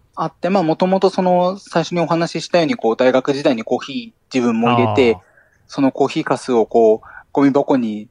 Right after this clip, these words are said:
Speaker 1: というかこう、捨ててきたっていう、あの、記憶があったりとか、あと、まあ、京都といえばコーヒーの消費量が多いよなっていうことも、こう、ちょっと頭にちらついて、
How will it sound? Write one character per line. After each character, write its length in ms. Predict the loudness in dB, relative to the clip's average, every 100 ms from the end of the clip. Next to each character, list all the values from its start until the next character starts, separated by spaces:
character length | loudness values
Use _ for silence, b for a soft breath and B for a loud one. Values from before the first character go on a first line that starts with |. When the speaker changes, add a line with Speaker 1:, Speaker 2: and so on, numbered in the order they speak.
| -6
Speaker 1:
と 80 | -4
い 40 |
う 40 | -4
か 100 | -6
こ 180 | -10
う、 60 | -8
捨 80 | -6
て 80 | -6
て 80 |
き 100 | -6
た 140 | -4 -4
っ 80 | -4
て 160 | -2
い 200 | 0 0
う、 60 | 0 B B B
あ 80 | -6
の、 120 | -6
記 160 | 0 0
憶 200 | 2 0
が 200 | 2 0
あ 40 |
っ 80 | 0
た 100 | -2
り 100 | -4
と 120 | -8
か、 300 | -6 -4 -6 B B B B B B
あ 100 | -8
と、 120 | -2
ま 140 | 0 0
あ、 60 |
京 240 | -2 -2 -2
都 120 | -2
と 140 | -4 -2
い 100 | 0
え 60 |
ば 120 | 0
コ 180 | -2 -4
ー 20 | -2
ヒ 140 | -2
ー 40 |
の 300 | -4 -6 -10 _ b b _
消 200 | -6 -4
費 140 | -4 -2
量 160 | -2
が 100 | 2
多 180 | 2 4
い 40 |
よ 100 | 2
な 160 | 2 0
っ 100 | 0
て 100 | -4
い 40 |
う 40 | -2
こ 100 | 0
と 80 | 0
も、 100 | -2
こ 140 | -4
う、 40 | -4
ち 80 |
ょ 20 | -2
っ 20 |
と 80 | 0
頭 240 | 0 0
に 60 | -2
ち 140 | -2
ら 120 | -2
つ 140 | -2 -6
い 60 |
て、 300 | -2 0 -2